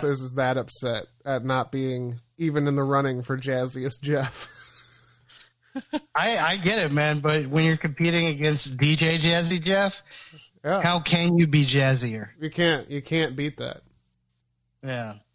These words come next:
Speaker 2: He should
Speaker 1: God,
Speaker 2: be D J
Speaker 1: man.
Speaker 2: Jazziest Jeff.
Speaker 1: Yeah, he, he might as well change his name so he can be the jazziest somebody else, 'cause he's never
Speaker 2: You know,
Speaker 1: gonna be jazzier than D J Jazzy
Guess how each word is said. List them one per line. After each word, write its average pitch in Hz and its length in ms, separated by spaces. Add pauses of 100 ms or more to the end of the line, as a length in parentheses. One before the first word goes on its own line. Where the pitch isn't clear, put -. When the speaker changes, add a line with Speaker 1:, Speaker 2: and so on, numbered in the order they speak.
(580)
Speaker 2:
He 196 140
should 220 160
Speaker 1:
God, 202 320
Speaker 2:
be 151 100
D 156 80
J 156 220
Speaker 1:
man. - 40
Speaker 2:
Jazziest 143 600 (100)
Jeff. 123 400 (2750)
Speaker 1:
Yeah, 160 300
he, 156 180
he 208 100
might 262 240
as 175 160
well 160 140
change 180 340
his 156 180
name 160 220
so 151 160
he 143 80
can 143 140
be 143 100
the 135 100
jazziest 139 840 (320)
somebody 160 560
else, 127 320
'cause 151 180
he's 143 240
never 147 580 (300)
Speaker 2:
You 190 140
know, 196 60
Speaker 1:
gonna 185 100
be 139 140
jazzier 135 760
than 123 160
D 139 240
J 131 300
Jazzy 123 680